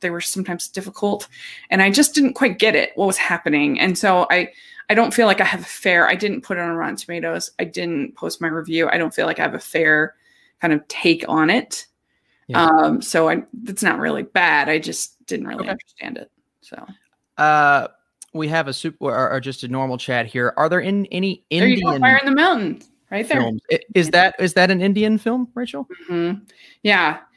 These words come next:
Speaker 1: And I love Indian films, just this one in particular. And I don't know if it was
Speaker 2: Yes.
Speaker 1: just 'cause I was tired or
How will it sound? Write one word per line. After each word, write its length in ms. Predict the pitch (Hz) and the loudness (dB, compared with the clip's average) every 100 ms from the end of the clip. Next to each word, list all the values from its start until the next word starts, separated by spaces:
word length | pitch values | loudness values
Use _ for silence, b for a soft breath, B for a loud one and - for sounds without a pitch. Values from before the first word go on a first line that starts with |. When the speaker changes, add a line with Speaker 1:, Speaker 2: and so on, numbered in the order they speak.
| _ - | _ 0
Speaker 1:
And 100 | 214 | 4
I 120 | 240 | 4
love 260 | 214 247 240 | 4 4 2
Indian 260 | 190 165 | 0 -2
films, 440 | 165 175 160 160 - | -4 -4 -4 -6 -6
just 300 | 185 202 208 | -4 -4 -2
this 180 | 220 233 | -2 0
one 100 | 202 | 0
in 60 | |
particular. 640 | 170 175 190 - 185 175 165 | -2 -6 -6 -4 0 2 2
And 200 | - 175 | 2 0
I 60 | 165 | 0
don't 80 | 139 | -2
know 60 | |
if 60 | 165 | -2
it 60 | 120 | -4
was 100 | - | -6
Speaker 2:
Yes. 60 | |
Speaker 1:
just 140 | - - | -12 -10
'cause 120 | 160 | -8
I 60 | |
was 120 | 151 - | -6 -2
tired 720 | 285 277 269 262 247 220 - | 2 4 4 4 4 2 -4
or 540 | 170 160 160 160 160 | -6 -4 -4 -4 -6